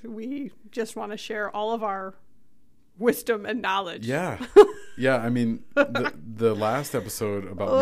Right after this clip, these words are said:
Speaker 2: marriage, our disclaimer was,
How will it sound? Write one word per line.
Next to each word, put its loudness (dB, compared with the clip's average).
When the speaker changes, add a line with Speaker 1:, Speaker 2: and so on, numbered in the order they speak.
Speaker 2:
marriage, 0
our -6
disclaimer -6
was, -6